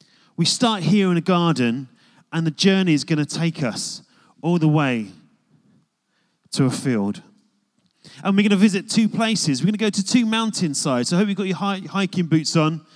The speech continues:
We're gonna go to two mountains on our journey. And the point of that this morning is to show God's goodness. This is gonna show God's goodness. So we begin our journey this morning at the garden.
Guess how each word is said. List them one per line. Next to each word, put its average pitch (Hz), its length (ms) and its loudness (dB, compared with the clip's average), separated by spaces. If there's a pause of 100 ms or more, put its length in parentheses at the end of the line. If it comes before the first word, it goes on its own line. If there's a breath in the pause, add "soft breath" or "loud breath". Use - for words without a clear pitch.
(460 soft breath)
We're 175 100 2
gonna 175 200 2
go 180 220 2
to 160 160 -4
two 214 260 4
mountains 180 600 0 (100)
on 170 260 0
our 151 220 0
journey. 143 540 0 (1000 soft breath)
And 170 340 -2
the 170 300 2
point 220 220 4
of 196 60 0
that 175 140 0
this 175 180 -2
morning 175 320 0
is 185 200 2
to 165 100 -4
show 190 560 2
God's 156 320 0
goodness. 139 640 -2 (720 soft breath)
This 165 160 2
is 160 80 2
gonna 156 160 -2
show 160 260 0
God's 147 240 -2
goodness. 147 380 0
So 208 100 4
we 196 160 4
begin 196 680 0 (200 soft breath)
our 196 160 0
journey 226 480 2
this 165 300 0
morning 160 680 0 (800)
at 170 180 -2
the 147 80 -2
garden. 120 640 0